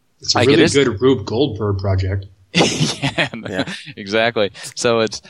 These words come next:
Speaker 2: so it never really been good at anything, and now it's just getting so much more competitive. Uh, the economy is getting more competitive, and it's also getting more complicated. And so being able to distribute knowledge, you have to have tools to perform this economic calculation to distribute knowledge,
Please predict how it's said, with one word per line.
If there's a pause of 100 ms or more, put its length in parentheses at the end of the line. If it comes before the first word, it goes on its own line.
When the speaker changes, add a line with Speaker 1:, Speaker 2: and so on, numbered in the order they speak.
(160)
Speaker 2:
so
it
never
really
been
good
at
anything,
and
now
it's
just
getting
so
much
more
competitive. (300)
Uh,
the
economy
is
getting
more
competitive,
and
it's
also
getting
more
complicated. (380)
And
so
being
able
to
distribute
knowledge,
you
have
to
have
tools
to
perform
this
economic
calculation
to
distribute
knowledge,